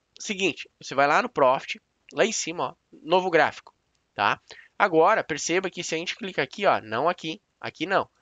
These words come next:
Tem que ser aqui, ó, nesse vaziozinho em cima, ó, a gente consegue manipular. Eu tô segurando, consigo manipular essa janela aqui,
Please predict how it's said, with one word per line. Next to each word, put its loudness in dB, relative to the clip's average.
Tem -10
que -16
ser -2
aqui, -4
ó, 0
nesse -10
vaziozinho -4
em -12
cima, -6
ó, 2
a 0
gente -8
consegue -8
manipular. 0
Eu 2
tô -8
segurando, 0
consigo -4
manipular 2
essa -2
janela 2
aqui, -4